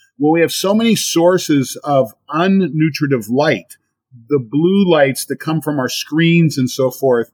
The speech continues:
and they're throwing our circadian rhythms off. You know, so much of this lifestyle is about reestablishing the natural rhythms that feed our genetics.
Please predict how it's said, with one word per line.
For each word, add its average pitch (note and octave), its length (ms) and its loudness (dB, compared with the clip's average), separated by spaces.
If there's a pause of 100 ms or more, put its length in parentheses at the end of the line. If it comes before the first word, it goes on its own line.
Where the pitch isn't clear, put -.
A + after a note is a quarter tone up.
(440)
and C#3+ 340 0
they're C3+ 180 -4
throwing F#3 460 0
our E3+ 80 2
circadian D#3 760 -2
rhythms F3 460 2
off. A#2 400 -2 (600)
You D3 100 0
know, C#3+ 40 0
so F#3 300 0
much F#3 300 0
of F3 160 0
this D3 300 -2
lifestyle C#3 720 -2
is B2 120 -4
about C3+ 340 -2
reestablishing D3+ 1500 -2
the C3+ 100 0
natural D3 640 0
rhythms C3 760 0 (600)
that D3 260 -2
feed F#3 640 -2
our D#3 100 0
genetics. D3+ 880 -2